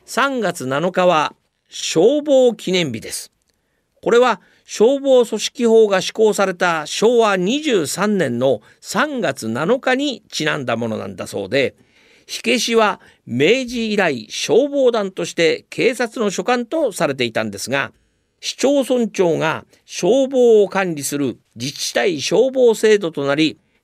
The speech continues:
各地に消防署、消防団の設置が義務付けられ、自らの地域を自らの手で火災、その他災害から守るということへの理解と認識を深めてもらうことを目的としております。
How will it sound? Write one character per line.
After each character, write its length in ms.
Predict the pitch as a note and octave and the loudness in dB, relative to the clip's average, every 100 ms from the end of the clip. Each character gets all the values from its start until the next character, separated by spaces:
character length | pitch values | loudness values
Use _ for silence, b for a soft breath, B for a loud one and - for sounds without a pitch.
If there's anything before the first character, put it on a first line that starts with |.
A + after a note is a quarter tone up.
| _ | _
各 260 | A3 C4+ | -4 -4
地 180 | - F3+ | -6 -2
に 160 | E3+ B2 | -2 -2
消 300 | - C#3+ A3+ | -2 2 2
防 180 | G#3 F3 | 2 2
署、 300 | D#3+ D3 - - | 2 0 -2 -8
消 320 | - G3 B3+ | 0 2 2
防 220 | C#4 A#3+ | 2 2
団 240 | A3+ G#3 | 2 -2
の 100 | F3+ | -6
設 180 | E3 D#3 | -6 -10
置 120 | - B3 | -6 -4
が 140 | G3+ | -4
義 120 | C#3 | -4
務 160 | C#3+ F3 | -4 -2
付 220 | F#3+ F3+ | -2 -2
け 40 | |
ら 120 | E3 D#3 | 0 0
れ、 200 | D3+ - _ _ _ - | -4 -6 _ _ _ -8
自 380 | A#2 D3+ D#4+ - | -4 -2 -2 -2
ら 240 | F#3+ C3 | -2 -2
の 140 | B2 | -2
地 240 | A#2 - D#3 | -4 -2 -2
域 220 | - C#3 | 0 2
を 220 | D#3 A2+ _ | 2 2 _
自 400 | - C3+ B3 D#4+ | -6 -4 -2 -4
ら 280 | - G#3 D3+ | -2 -2 0
の 160 | C3 A#2+ | -2 -4
手 160 | F3 | 0
で 200 | D#3+ A2+ - _ | 0 -2 -6 _
火 180 | - C3 | -12 -6
災、 320 | G3+ G#3+ - | -2 -2 -4
そ 300 | - - - | -12 -12 -4
の 140 | D#3 A#3 | 0 0
他 180 | F3+ D3 | 0 -4
災 320 | - C3+ C4+ | -4 -4 -2
害 240 | C4 B3 | -2 -2
か 140 | G#3+ F#3+ | -2 -2
ら 140 | E3+ | -2
守 400 | C#3+ C#3+ G#3 G#3+ | -2 2 2 2
る 100 | - _ | -2 _
と 100 | G#3 | -2
い 80 | A#3 | 0
う 60 | G#3 | 0
こ 100 | G#3+ | -2
と 160 | G#3 G3 | 0 0
へ 80 | |
の 220 | A3+ A#3 b b b - | 2 2 b b b -8
理 200 | C#3 F#3+ | -6 -2
解 280 | A3+ E3 C#3+ | 0 -2 -4
と 180 | A#2+ | -4
認 280 | A#2 B2+ A#3 | -2 -4 -4
識 300 | - - B3+ | -6 -8 -2
を 140 | G#3 F3+ | 0 0
深 240 | - G3+ | -4 -4
め 80 | G3+ | -2
て 100 | F3 | -2
も 100 | E3 | 0
ら 120 | F3 | 0
う 100 | F3 | 0
こ 140 | E3 | -4
と 200 | E3 G3 | 0 2
を 60 | G#3 | 2
目 200 | D3 C3 | 2 -4
的 200 | - C#3+ | -6 -8
と 140 | - G#3 | -6 -6
し 100 | - | -2
て 80 | |
お 100 | C#3+ | -2
り 100 | A2 | -2
ま 100 | F#2+ | -6
す。 240 | - - | -6 -8